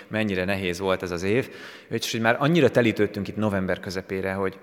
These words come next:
már nem akarunk semmiről se hallani. És ez részben jó. Részben jó is néha, ha a híradásokat nem nézzük állandóan. De ez a közönynek a veszélyével jár.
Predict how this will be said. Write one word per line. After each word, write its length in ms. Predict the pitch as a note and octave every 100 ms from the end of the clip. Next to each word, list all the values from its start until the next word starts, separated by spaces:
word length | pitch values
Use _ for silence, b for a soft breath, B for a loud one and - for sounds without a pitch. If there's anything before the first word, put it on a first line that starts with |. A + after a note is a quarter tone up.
| -
már 280 | A2 G2 G2
nem 140 | G#2
akarunk 300 | F#2+ F#2 F2+
semmiről 420 | F2+ F2+ F2+ F2 -
se 140 | -
hallani. 460 | F2+ F#2+ F2+ F2+ -
És 160 | A#2
ez 120 | C3+ B2+
részben 340 | D3+ A2 G#2
jó. 280 | F#2 F#2+ -
Részben 260 | C#3+ C3+ C3
jó 160 | C#3 C#3+
is 140 | -
néha, 200 | A#2+ G#2+
ha 100 | G2+
a 60 | G2
híradásokat 560 | G#2+ F#2+ F#2 - F#2
nem 120 | F#2+
nézzük 320 | F#2 F2+ F#2 F2+
állandóan. 680 | F2+ F2+ F2 F2+ - A#2+ - b b b b b b b b b b
De 120 | -
ez 140 | A#2+ B2
a 100 | A#2+
közönynek 520 | E3+ D3 A#2 G#2 F#2+
a 60 | G2
veszélyével 640 | G2+ - F2+ F2 E2+ F2
jár. 360 | E2+ F2 F2+